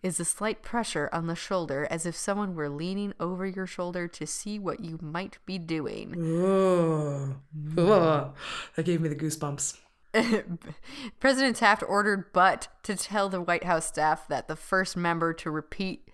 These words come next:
Speaker 1: stories about the Thing would be fired.
Speaker 2: Oh, wow. Keep it clamped down,
Speaker 1: Does that,
Speaker 2: man.
Speaker 1: does that count his good friend, Major Butt, or,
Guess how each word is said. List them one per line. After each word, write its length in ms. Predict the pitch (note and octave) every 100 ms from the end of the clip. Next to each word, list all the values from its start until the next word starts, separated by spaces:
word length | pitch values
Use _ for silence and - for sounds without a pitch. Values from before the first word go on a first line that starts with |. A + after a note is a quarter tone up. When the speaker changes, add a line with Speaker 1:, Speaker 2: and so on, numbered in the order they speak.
| - - -
Speaker 1:
stories 540 | - G3+ G3 F#3+ F3
about 360 | - E3+ E3+ C3
the 80 | D#3+
Thing 320 | - F3 D#3+
would 140 | D3+ D3+
be 120 | D3
fired. 560 | - - D2+ C#2+ A2+ F3+ D#3
Speaker 2:
Oh, 120 | -
wow. 640 | C#4+ D#3 C4 D#4 C#3+ D3 - _ _ _ _ - _ - - -
Keep 200 | F#3+ F3+
it 80 | -
clamped 320 | - F3 D#3
down, 180 | E3 B3
Speaker 1:
Does 100 | A3
that, 160 | G#3 G#3
Speaker 2:
man. 280 | B3+ A3+ -
Speaker 1:
does 160 | G3+ F3
that 280 | A3 D3+ -
count 380 | G3 F#3+ F#3 - _ _ - -
his 180 | F#3 E3+
good 220 | F3 F3
friend, 440 | - E3+ E3 D3+ D3 - - - _
Major 360 | F#3 F3 D#3 E3
Butt, 360 | D3+ E3+ A3 - -
or, 680 | F3+ E3+ F3 A3+ - B3+ -